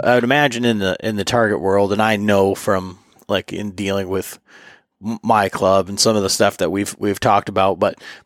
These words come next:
you know, there's, there's three D targets. There's the big, you know, I guess you'd call 'em,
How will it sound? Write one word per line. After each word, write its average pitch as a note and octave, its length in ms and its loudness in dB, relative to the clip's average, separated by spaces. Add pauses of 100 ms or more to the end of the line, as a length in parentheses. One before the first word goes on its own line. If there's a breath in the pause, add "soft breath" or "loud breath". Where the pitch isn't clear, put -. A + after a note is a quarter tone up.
you A#2+ 160 0
know, G2+ 120 2
there's, A2+ 460 2
there's A2 340 2
three A#2+ 340 4
D A2 160 4
targets. G2 500 0
There's G2+ 360 2
the G2+ 120 0
big, G2 580 2 (440 soft breath)
you G2+ 180 -4
know, F#2 240 -6 (420 soft breath)
I F#2+ 280 0
guess F#2+ 280 0
you'd F#2+ 200 -6
call G2 320 2
'em, F#2 200 -10